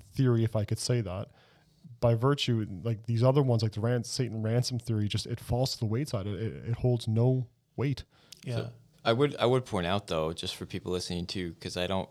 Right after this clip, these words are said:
Speaker 3: I don't think this is what you meant, Matt, but there is actual scriptural evidence for the,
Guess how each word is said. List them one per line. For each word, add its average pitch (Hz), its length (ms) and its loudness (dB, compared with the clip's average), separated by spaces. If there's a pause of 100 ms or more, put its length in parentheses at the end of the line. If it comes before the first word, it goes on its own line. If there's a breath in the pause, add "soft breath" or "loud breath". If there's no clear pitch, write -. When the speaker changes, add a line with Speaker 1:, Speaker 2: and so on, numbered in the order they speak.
(120)
Speaker 3:
I 98 40 2
don't 101 140 4
think 98 120 -4
this 90 160 -4
is 87 120 -10
what 85 140 -6
you 82 100 -8
meant, 87 220 -4
Matt, 80 360 -6
but - 260 -6 (240)
there 101 220 0
is 139 160 4
actual 98 360 2
scriptural 90 600 -2
evidence 92 360 -2
for 95 340 -2
the, - 180 -10